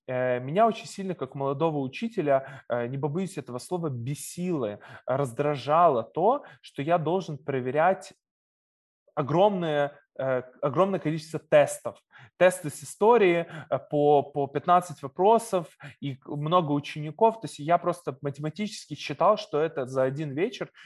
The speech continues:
я должен проверить огромное количество этих тестов. И я тогда перешёл но-, на формат онлайновых тестов. Но есть вторая сторона, когда сегодня я понял, что бывает,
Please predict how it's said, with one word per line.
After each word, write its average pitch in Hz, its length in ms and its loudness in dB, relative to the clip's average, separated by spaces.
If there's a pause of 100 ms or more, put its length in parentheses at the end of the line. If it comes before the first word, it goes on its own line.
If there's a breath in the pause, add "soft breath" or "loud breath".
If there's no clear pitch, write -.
(100 loud breath)
я 143 100 2
должен 175 280 0
проверить 170 520 -2
огромное 170 460 -2
количество 143 800 -2 (180 loud breath)
этих - 280 -8
тестов. - 400 -6 (560 loud breath)
И 147 60 -6
я 151 200 4
тогда 196 320 2
перешёл 196 520 -4
но-, 156 400 -2
на 165 520 2
формат 147 460 0 (460)
онлайновых 151 560 2 (100)
тестов. - 340 -20 (520 loud breath)
Но 135 60 -8
есть 185 320 -6
вторая 175 440 4
сторона, 120 480 -8
когда 151 320 -4
сегодня 160 720 -2 (260 loud breath)
я 139 160 -4
понял, 196 360 -2
что - 440 -4 (420)
бывает, 151 840 2